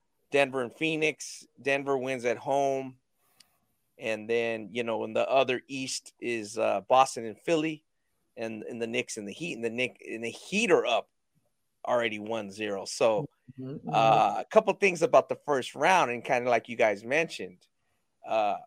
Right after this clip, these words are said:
Speaker 1: first of all, let's go to the Heat real quick. Jimmy Butler has a monster game, and everybody's like, "Is this, this the greatest playoff performance by a Heat ever?" And I'm like, "Wait, wait, hold on." If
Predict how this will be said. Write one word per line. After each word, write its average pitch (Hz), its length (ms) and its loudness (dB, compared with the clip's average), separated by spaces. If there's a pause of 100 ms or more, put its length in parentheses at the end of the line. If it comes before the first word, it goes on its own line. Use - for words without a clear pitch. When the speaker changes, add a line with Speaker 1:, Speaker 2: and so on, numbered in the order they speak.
(1040)
Speaker 1:
first 196 220 4
of 175 80 -4
all, 170 60 2
let's 175 180 2
go 175 120 4
to 160 60 4
the 135 120 0
Heat 202 260 -6
real 143 100 4
quick. 151 360 -2
Jimmy 147 280 -4
Butler 160 320 4
has 139 240 2
a 120 80 -4
monster 131 540 0
game, 135 340 -2
and 127 60 -4
everybody's 131 260 -4
like, 127 200 -2
"Is 131 120 -8
this, 170 200 -4
this 202 200 -4
the 160 120 0
greatest 170 680 6
playoff 175 460 10 (120)
performance 170 760 4
by 147 260 8
a 139 120 4
Heat 190 440 -6
ever?" 202 440 8 (460)
And 214 80 4
I'm 240 120 10
like, 240 160 6
"Wait, 285 280 10
wait, 277 460 8
hold 277 300 10
on." 220 280 10 (160)
If 202 240 2